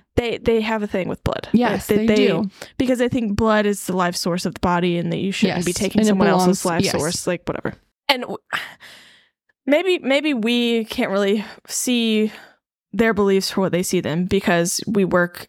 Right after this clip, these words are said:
Speaker 1: in a hematology oncology clinic. Like, we deal with transplant and cellular therapy and that we're giving other people's blood and marrow
Speaker 2: And
Speaker 1: to other
Speaker 2: sometimes
Speaker 1: people.
Speaker 2: cells, yeah.
Speaker 1: And cells. And, like, we give transfusions all the time. And, like,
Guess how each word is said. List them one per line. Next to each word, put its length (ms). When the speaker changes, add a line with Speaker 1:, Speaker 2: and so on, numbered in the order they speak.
Speaker 1:
in 340
a 60
hematology 1040
oncology 560
clinic. 500
Like, 180
we 140
deal 480
with 160
transplant 580
and 80
cellular 340
therapy 440
and 140
that 180
we're 100
giving 340
other 260
people's 400
blood 500
and 200
marrow 440
Speaker 2:
And 120
Speaker 1:
to 60
other 0
Speaker 2:
sometimes 260
Speaker 1:
people. 160
Speaker 2:
cells, 420
yeah. 240
Speaker 1:
And 180
cells. 460
And, 140
like, 260
we 100
give 360
transfusions 760
all 140
the 80
time. 400
And, 80
like, 200